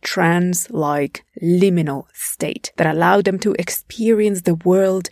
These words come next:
in such different and intense ways that sobriety just couldn't provide. And we can assume that they became so fascinated with alcohol's effects that it made it a very popular substance.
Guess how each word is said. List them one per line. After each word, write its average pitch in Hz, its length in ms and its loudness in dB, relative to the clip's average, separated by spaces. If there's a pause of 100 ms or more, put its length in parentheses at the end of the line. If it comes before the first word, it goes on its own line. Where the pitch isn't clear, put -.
in 196 180 0
such - 420 -2
different 208 500 -4
and 156 100 0
intense 180 460 -2
ways 185 460 -4
that 233 160 2
sobriety 277 680 0
just - 340 -4
couldn't 156 320 -6
provide. - 560 -8
And 202 380 4
we 285 80 2
can 330 160 2
assume 175 640 4
that 165 200 2
they 180 140 6
became 175 480 0
so 185 280 2
fascinated - 1120 -4
with 151 140 -6
alcohol's - 880 -2
effects - 760 -4
that 165 180 2
it 190 60 4
made 170 320 2
it 160 120 0
a 214 80 2
very 165 320 2
popular 160 640 -2
substance. - 760 -4